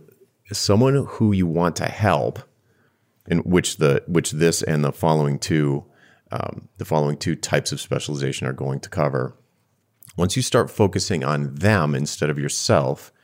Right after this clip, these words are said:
then you can suddenly do all sorts of proactive things.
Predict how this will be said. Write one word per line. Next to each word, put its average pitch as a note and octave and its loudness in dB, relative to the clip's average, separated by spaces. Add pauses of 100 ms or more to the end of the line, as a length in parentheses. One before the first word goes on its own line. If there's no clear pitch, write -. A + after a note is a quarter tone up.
(800)
then F2 2 (360)
you F#2+ 4
can E2+ 0
suddenly D2+ 2 (360)
do F2 0
all F#2 4
sorts G2 0
of D#2 -4
proactive D2+ 0
things. - -10